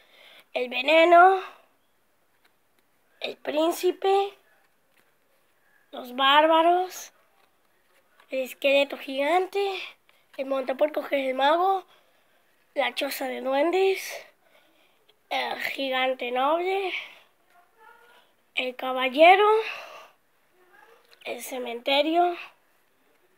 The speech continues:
La princesa. Y por último y final, el cofre legendario. Estas son,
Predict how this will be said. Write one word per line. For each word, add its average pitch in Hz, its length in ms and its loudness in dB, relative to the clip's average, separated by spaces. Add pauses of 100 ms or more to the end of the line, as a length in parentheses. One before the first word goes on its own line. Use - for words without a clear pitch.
(680)
La - 80 -20
princesa. 294 920 -4
Y 269 60 -14
por 247 160 -16 (240)
último 294 320 -10
y 254 60 -8
final, 330 440 -6 (760)
el 254 400 -8
cofre 254 480 -6
legendario. - 800 -16 (2000)
Estas 294 240 -12
son, 302 300 -2